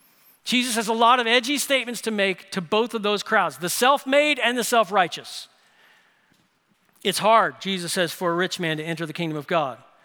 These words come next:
He says in another place, "Woe to you who are rich, for you have received your comfort." Mary, Jesus' mother, James' mother as well, when she heard the news that she was going to give birth to the Christ,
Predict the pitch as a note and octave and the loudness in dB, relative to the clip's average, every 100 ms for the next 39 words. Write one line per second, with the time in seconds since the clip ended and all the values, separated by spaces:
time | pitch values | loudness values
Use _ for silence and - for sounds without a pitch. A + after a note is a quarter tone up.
0 | _ _ D3+ F3+ E3+ F3+ G3 F#3+ F3+ E3 | _ _ -4 -2 -2 -2 -2 -2 -2 -4
1 | - - - D#3+ A3+ B3 A3 G#3 G#3 G#3 | -6 -16 -10 2 2 2 -2 -4 -4 0
2 | G3+ F3+ G3+ F3+ - F#3+ F#3+ F#3 E3 E3 | 0 2 0 -2 -6 -4 -2 -2 -2 -4
3 | G#3 G3+ D#3+ E3 F3 - G3 - A#2+ _ | -4 -4 -4 -6 -4 -4 -4 -6 -12 _
4 | - - - - F3 G#3+ B3 F#3 C3+ B2+ | -20 -18 -18 -8 2 6 6 4 -2 -6
5 | G#3+ F#3+ G3 F#3+ F3+ G#3 D#3+ A#2 - D#3+ | -4 -4 -4 -4 2 2 2 -6 -4 -2
6 | E3+ F3 D#3 F#3+ F#3 F#3 F3+ F3+ D#3 G#3 | -2 -4 0 0 2 2 0 -6 0 0
7 | D3+ A2 - - F3+ F#3 - - A3 F3+ | 0 -4 -20 -14 -4 -2 -2 -2 -4 -4
8 | - G#3+ F#3+ D3 C#3 E3+ F3 F#3+ F3 - | -2 0 0 -2 -6 -6 -4 -2 -4 -8
9 | E3+ - F3 D3 F3+ E3 D#3 C#3 F#3 F3 | -8 -8 -8 -8 -8 -6 -8 -6 -4 -4
10 | C#3 - C#3+ - E3 B2 - - | -6 -14 -12 -4 -4 -4 -14 -18